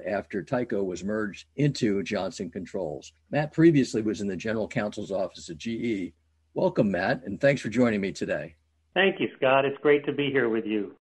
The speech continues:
Speaker 2: I look forward to sharing some of my insights from my many years in the compliance field.
Speaker 1: Well, thanks, Matt. So, Matt, you worked at two iconic global companies during the height of their prominence.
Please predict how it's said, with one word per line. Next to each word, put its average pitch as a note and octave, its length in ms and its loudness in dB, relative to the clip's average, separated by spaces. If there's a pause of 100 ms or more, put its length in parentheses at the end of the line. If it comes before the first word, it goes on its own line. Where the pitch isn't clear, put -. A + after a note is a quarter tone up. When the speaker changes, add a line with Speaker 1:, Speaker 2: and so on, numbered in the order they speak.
Speaker 2:
I A#2+ 80 -4
look B2+ 280 -6
forward B2+ 420 2
to B2 300 0 (240)
sharing C3+ 260 4
some D3 80 6
of C#3+ 80 6
my C#3 80 6
insights C#3 460 4 (100)
from A2+ 160 0
my A2+ 160 2
many A#2 320 0
years B2 380 0
in A#2 180 -2
the A2 80 0
compliance A2+ 440 -4 (100)
field. G2 220 -6 (280)
Speaker 1:
Well, C#3 100 -12
thanks, F3 240 -4
Matt. G#2+ 280 -6 (140)
So, - 160 0
Matt, F3 260 0
you G#3+ 100 0
worked G3+ 260 4
at - 120 4
two C3+ 240 6
iconic A2+ 720 2 (400)
global G2 340 4
companies F2+ 640 -2
during F#2+ 240 0
the D#2 100 0
height A#2+ 260 2
of G#2 100 2
their F#2 120 4
prominence. - 680 -6